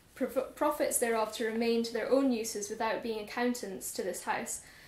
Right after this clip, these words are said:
Thereof, with this condition, they exceed not in taking for the same their goodwill in granting above the value of one hogshead of wine." So the, the, the size of the,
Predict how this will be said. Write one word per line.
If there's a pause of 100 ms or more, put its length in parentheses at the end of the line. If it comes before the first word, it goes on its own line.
(460)
Thereof,
with
this
condition,
they
exceed
not
in
taking
for
the
same
their
goodwill (420)
in
granting
above
the
value
of
one
hogshead
of
wine."
So
the,
the, (180)
the
size
of
the,